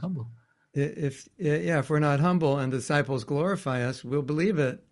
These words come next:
Speaker 2: and then that will become contaminated.
Speaker 1: Да, и также, если ученики прославляют нас, а мы не смиренны,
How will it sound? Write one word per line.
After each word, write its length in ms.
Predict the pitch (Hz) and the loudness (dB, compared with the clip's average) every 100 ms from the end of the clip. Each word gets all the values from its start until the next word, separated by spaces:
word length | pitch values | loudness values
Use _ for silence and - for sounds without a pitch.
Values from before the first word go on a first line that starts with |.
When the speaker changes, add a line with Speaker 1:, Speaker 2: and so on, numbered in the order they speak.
| _ | _
Speaker 2:
and 200 | 135 139 | -6 -4
then 160 | 139 143 | -2 0
that 200 | 139 139 | -2 -2
will 100 | 139 | -6
become 320 | 123 139 135 | -4 -4 -4
contaminated. 720 | 135 131 151 160 113 101 90 - | -4 -6 -4 -4 -6 -6 -10 -10
Speaker 1:
Да, 160 | - 120 | 0 2
и 140 | 117 | 2
также, 280 | 117 135 120 | 2 2 4
если 200 | 123 127 | 2 2
ученики 380 | 120 127 120 - | 0 0 0 2
прославляют 680 | 117 117 117 104 113 117 113 | 2 2 0 0 2 2 2
нас, 240 | 110 - | -2 -2
а 160 | - 101 | -4 -2
мы 180 | 107 113 | 0 0
не 240 | 107 120 | 4 2
смиренны, 720 | 123 123 113 110 107 104 95 | 2 2 2 2 2 -2 -4